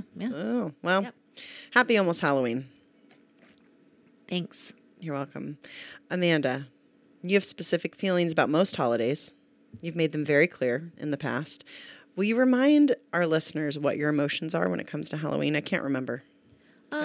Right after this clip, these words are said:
Speaker 2: do you
Speaker 1: Uh,
Speaker 2: feel?
Speaker 1: it's, I don't really care for it. I mean, it's fine. <laughs>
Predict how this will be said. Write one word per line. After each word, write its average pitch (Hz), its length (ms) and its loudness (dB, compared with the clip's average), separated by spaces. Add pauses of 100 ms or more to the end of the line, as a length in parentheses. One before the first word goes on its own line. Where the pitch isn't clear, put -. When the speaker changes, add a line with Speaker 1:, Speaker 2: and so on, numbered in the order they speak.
Speaker 2:
do 294 60 -2
you 285 60 0
Speaker 1:
Uh, 285 100 0
Speaker 2:
feel? 269 280 -2
Speaker 1:
it's, - 180 -14
I - 80 -6 (120)
don't 156 80 -6
really 123 220 -6
care - 260 -14
for - 300 -14
it. - 200 -12
I - 60 -6
mean, 185 180 -2
it's 190 180 4
fine. 202 640 2
<laughs> 285 200 0